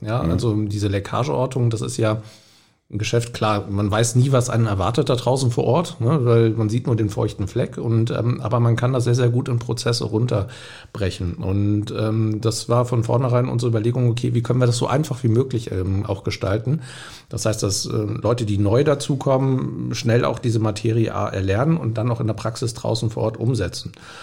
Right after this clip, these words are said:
Speaker 1: Und, ähm, das war uns an der Stelle ganz, ganz wichtig, ja, also dass wir dieses Wissen auch vermitteln, weil es gibt ja nicht den Ausbildungsberuf des
Speaker 2: Ja, genau.
Speaker 1: Leckorters,
Speaker 2: Mhm.
Speaker 1: ne, so,
Speaker 2: Mhm.
Speaker 1: und, ähm,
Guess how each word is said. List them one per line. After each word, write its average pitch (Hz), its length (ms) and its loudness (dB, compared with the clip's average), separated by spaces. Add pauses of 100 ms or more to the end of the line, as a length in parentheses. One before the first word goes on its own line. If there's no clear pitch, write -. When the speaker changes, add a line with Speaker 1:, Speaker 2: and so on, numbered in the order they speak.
(380)
Speaker 1:
Und, 107 680 2
ähm, 107 840 0
das 113 180 -2
war 123 160 4
uns 123 140 0
an 127 100 2
der 117 140 4
Stelle 123 320 2
ganz, 120 180 0
ganz 117 220 0
wichtig, - 480 -4
ja, - 180 -2
also 117 220 0
dass 113 180 -2
wir 113 60 2
dieses 110 260 0
Wissen 135 260 0
auch 104 120 -2
vermitteln, 101 400 -2
weil 95 100 0
es 101 140 -2
gibt 139 120 -2
ja 147 60 2
nicht 107 180 0
den 104 140 -2
Ausbildungsberuf 95 920 -2
des 113 140 0
Speaker 2:
Ja, 120 60 2
genau. 107 220 0
Speaker 1:
Leckorters, 98 580 -2
Speaker 2:
Mhm. 101 80 0
Speaker 1:
ne, 160 160 0
so, 127 80 2
Speaker 2:
Mhm. 123 120 2
Speaker 1:
und, 110 320 0
ähm, 104 280 0